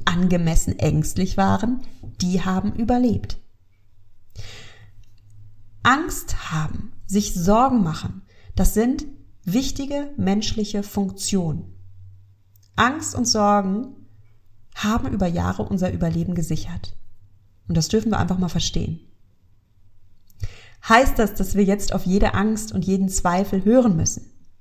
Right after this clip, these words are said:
Nein, nein. Was ich dir hier sagen will, ist, dass du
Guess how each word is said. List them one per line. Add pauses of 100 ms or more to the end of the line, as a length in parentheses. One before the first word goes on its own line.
(120)
Nein, (720)
nein. (760)
Was
ich
dir
hier
sagen
will,
ist, (840)
dass
du